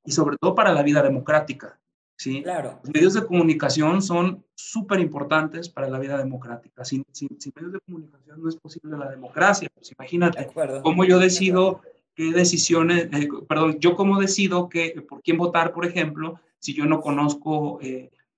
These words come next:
Speaker 1: las plataformas, yo no conozco lo que hicieron en, en cargos anteriores, y yo no puedo obtener
Speaker 2: ¿Quiénes
Speaker 1: ningún
Speaker 2: son? Claro.
Speaker 1: Exactamente, no puedo obtener ningún elemento que me permita fundar mi decisión. Entonces termino, terminaría tomando decisiones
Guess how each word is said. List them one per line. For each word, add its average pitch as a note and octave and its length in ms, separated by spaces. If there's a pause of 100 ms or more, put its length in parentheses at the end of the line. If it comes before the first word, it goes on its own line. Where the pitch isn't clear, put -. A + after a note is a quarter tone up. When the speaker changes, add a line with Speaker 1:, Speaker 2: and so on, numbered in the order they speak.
(240)
Speaker 1:
las B2+ 160
plataformas, C#3+ 760
yo D3+ 100
no D#3 100
conozco C#3+ 540
lo C#3 160
que C3+ 100
hicieron D3 460
en, C3+ 200
en B2+ 80
cargos C3 320
anteriores, C#3+ 600
y C3+ 80
yo C#3 140
no D3 280
puedo C#3+ 500
obtener - 320
Speaker 2:
¿Quiénes C#4 360
Speaker 1:
ningún D#4+ 160
Speaker 2:
son? D#4+ 180 (440)
Claro. G#3+ 260
Speaker 1:
Exactamente, E3+ 580
no D3+ 120
puedo F3+ 160
obtener E3 240
ningún E3+ 260
elemento F#3 480
que D#3+ 80
me D3 120
permita D3 640 (160)
fundar D3+ 400
mi D#3+ 80
decisión. C3 460
Entonces C3 340
termino, D3 460
terminaría C#3 480
tomando D3+ 320
decisiones D3+ 680